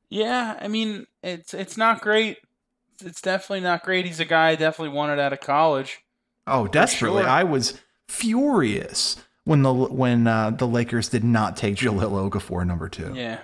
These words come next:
Speaker 1: it was a real, it was a real bummer. Like, eh, but at a certain point, like, I don't even know what to say. I don't even know what to say about it because, like, if you can get anybody who's had at least one All-Star game appearance,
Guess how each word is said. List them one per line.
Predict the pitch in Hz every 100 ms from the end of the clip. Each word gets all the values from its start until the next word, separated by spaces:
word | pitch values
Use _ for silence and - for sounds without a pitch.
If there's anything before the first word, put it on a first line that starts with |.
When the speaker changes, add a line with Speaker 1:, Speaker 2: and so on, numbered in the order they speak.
| 135
Speaker 1:
it |
was | 131 120
a | 123
real, | 123 139 139 135 120 107 -
it | 147
was | 147
a | 151
real | 170 180
bummer. | - 190 180 147 127 _ _ _ _ _ _ _ -
Like, | 202 -
eh, | - 240 247
but | 254
at | 269 262
a |
certain | - 262 240
point, | 202 233
like, | 202 185
I | 180
don't | 190
even | 190 170
know | 165 151
what | 143 143
to | 127
say. | - 113 135 - _ -
I |
don't | 170
even | 196 202
know | 196
what | 196
to | -
say | 190 214
about | 196 110 95
it | 110
because, | 135 160 160 147 - _ _ _
like, | 165 160 - -
if | 185 185
you | 220
can | 233
get | 233 220
anybody | 180 185 175 185 180
who's | 165 165 151
had | 151 147
at |
least | 147 156 -
one | 131 143
All-Star | 139 139 - 143
game | 139 143 135
appearance, | - 156 180 202 185 -